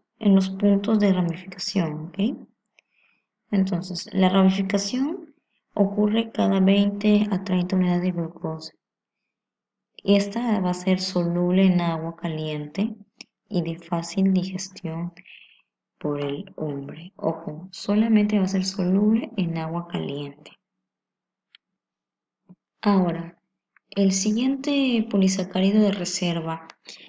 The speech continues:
es el glucógeno. Prácticamente el glucógeno es exclusivo de los animales. Entonces es un polisacárido de reserva en bacterias, hongos y animales. En este último,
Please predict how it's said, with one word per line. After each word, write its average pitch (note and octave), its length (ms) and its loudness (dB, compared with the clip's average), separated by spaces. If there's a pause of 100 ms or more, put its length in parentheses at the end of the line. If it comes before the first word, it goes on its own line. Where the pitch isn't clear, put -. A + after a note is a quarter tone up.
(280)
es - 180 -8
el G3 120 0
glucógeno. D#3 760 -4 (920)
Prácticamente F3 1000 0
el D#3 140 -4
glucógeno D#3+ 420 -4
es E3+ 140 -4
exclusivo D#3 480 -8
de D#3 120 -6
los D3+ 200 -10
animales. D3 760 -8
Entonces D#3+ 280 -6
es F3+ 120 0
un F3+ 60 -6
polisacárido F3 640 -2
de E3+ 120 -4
reserva D#3+ 520 -4
en F3+ 120 2
bacterias, D3+ 1000 -4 (640)
hongos E3+ 640 0
y D3+ 140 -4
animales. C#3+ 760 -12 (600)
En F3 180 2
este G3+ 280 2
último, E3+ 880 0